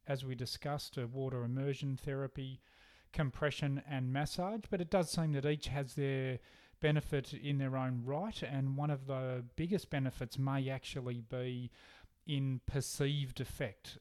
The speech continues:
but this perceived effect or the psychological effect of recovery can't be underestimated. I also think it's important for people to realise that when you have a bad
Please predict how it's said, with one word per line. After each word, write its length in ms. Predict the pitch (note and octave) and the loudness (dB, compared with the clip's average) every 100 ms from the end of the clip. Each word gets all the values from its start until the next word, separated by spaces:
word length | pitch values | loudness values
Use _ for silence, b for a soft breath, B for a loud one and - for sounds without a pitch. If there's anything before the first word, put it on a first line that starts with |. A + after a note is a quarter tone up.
| - - | -12 -4
but 220 | C3 C3 _ D3+ | -4 -4 _ -10
this 240 | C#3 B2 | -8 -8
perceived 680 | - C3 - D3+ D#3+ D#3 C3+ | -8 -8 -2 2 2 0 -4
effect 420 | - E3 G3+ - | -4 -2 -2 -2
or 100 | C3+ | -4
the 80 | A#2 | -2
psychological 840 | - C#3 B2 B2 C#3 D3 D#3 C#3 B2 | -2 -2 -2 0 0 0 -4 -2 -2
effect 440 | - C#3 C3 - | -2 -2 -4 -4
of 260 | B2+ A#2+ - B B B B - | -4 -4 -10 B B B B -4
recovery 600 | C3+ - C#3+ C3+ C3+ A#2+ | -2 2 2 2 -2 -2
can't 460 | - - C#3+ C#3 C3+ | -4 0 2 2 2
be 160 | B2+ | -2
underestimated. 1000 | B2 B2+ A#2 A#2+ - - B2+ A#2 G#2 G2 B B B B B B B B B _ _ _ E3+ | 0 -2 -2 -6 -6 -6 -4 -4 -8 -12 B B B B B B B B B _ _ _ 4
I 100 | D#3+ | 6
also 580 | F#3+ F#3 - F#3 F3 E3+ | 4 2 4 6 6 4
think 200 | F#3 E3+ | 4 4
it's 120 | - | 4
important 480 | D#3+ E3 F3 D#3 D3 | 2 2 0 0 0
for 60 | |
people 320 | D#3+ E3+ D#3+ D#3 | 0 -2 0 -2
to 60 | |
realise 480 | D3 E3 E3 D#3+ D#3 | -2 0 0 0 0
that 160 | D3+ C#3+ | -2 0
when 180 | E3+ E3+ | 2 2
you 80 | |
have 220 | C#3+ D#3+ D3 | 2 0 -4
a 60 | |
bad 600 | A#2+ C#3+ D3 D3+ D3+ C3+ | -4 -4 -2 -2 -2 -6